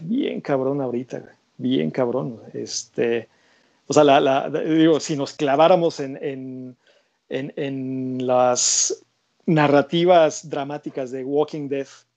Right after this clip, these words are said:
digo, quitando todo el tema terrorífico, bueno, o de, o de, o de horror, ¿no? Que, que, que implica la, los maquillajes y, y el tema zombie, pero lo dejáramos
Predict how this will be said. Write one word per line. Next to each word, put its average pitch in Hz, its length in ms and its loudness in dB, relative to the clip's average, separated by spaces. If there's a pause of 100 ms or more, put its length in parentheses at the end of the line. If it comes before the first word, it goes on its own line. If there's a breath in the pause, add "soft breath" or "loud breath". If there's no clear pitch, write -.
(140)
digo, 165 180 -2
quitando 147 400 -6
todo 151 180 0
el 143 80 -4
tema 135 500 -6 (460 soft breath)
terrorífico, 139 680 -2
bueno, 180 340 -2
o 131 80 -2
de, 139 120 -4
o 139 120 -2
de, 131 220 -4
o 135 100 -4
de 131 140 -4
horror, 147 440 4
¿no? 143 180 -6
Que, 131 240 -10
que, 123 440 -8
que 135 100 -8
implica 135 640 2 (540 soft breath)
la, 131 680 -4
los 135 220 -2
maquillajes 139 840 2
y, 120 340 -12
y 131 100 -4
el 117 100 -6
tema 143 220 2
zombie, 131 340 -2
pero 117 440 -8
lo 131 120 -2
dejáramos 147 600 0